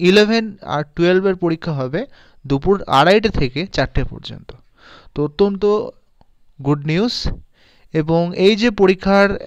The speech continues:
অ্যাডমিট কার্ড এটাও এখনও ডেট দেওয়া নেই, এটা কিন্তু অনুষ্ঠিত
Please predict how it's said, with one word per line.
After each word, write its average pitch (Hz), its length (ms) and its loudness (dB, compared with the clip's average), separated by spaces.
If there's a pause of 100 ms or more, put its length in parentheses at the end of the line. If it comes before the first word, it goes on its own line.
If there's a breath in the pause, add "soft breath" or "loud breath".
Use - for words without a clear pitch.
অ্যাডমিট 160 400 0
কার্ড 185 180 4 (100)
এটাও 175 240 4 (220)
এখনও 180 240 -2 (100)
ডেট 160 140 2 (120)
দেওয়া 147 180 6 (100)
নেই, 220 100 0 (840)
এটা 165 220 4
কিন্তু 185 260 -2 (1500 soft breath)
অনুষ্ঠিত 208 420 4